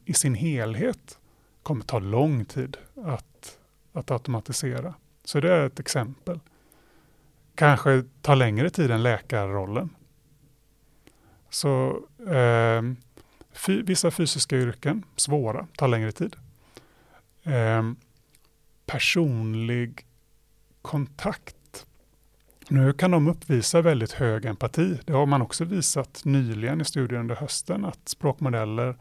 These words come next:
upplevs som mer empatiska än läkare. Till och med när läkarna har blivit instruerade att vara em-, empatiska så kan de, i snitt så upplever patienter dem som trevligare.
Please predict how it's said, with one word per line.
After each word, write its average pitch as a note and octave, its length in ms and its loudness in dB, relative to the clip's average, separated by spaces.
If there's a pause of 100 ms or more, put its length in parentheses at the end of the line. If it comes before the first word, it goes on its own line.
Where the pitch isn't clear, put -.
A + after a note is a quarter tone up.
(320)
upplevs C3 320 -2
som A2+ 280 0
mer C#3+ 300 2
empatiska D3 800 -2
än B2 100 -2
läkare. B2 420 -4
Till C3+ 180 -4
och B2+ 60 -2
med B2+ 80 -2
när B2+ 80 -2
läkarna A2+ 500 -2 (420)
har C3+ 120 -8
blivit A2+ 160 -4
instruerade B2 840 0
att - 140 -2
vara C3 140 0
em-, F3+ 200 -4
empatiska B2 540 -4
så - 180 -8
kan C3 200 -4
de, A#2 420 -4 (720)
i C#3+ 60 -10
snitt - 520 -2
så - 240 -4
upplever B2+ 300 -4
patienter B2 580 -4
dem G2+ 260 -6 (460)
som - 200 -8
trevligare. B2+ 680 -6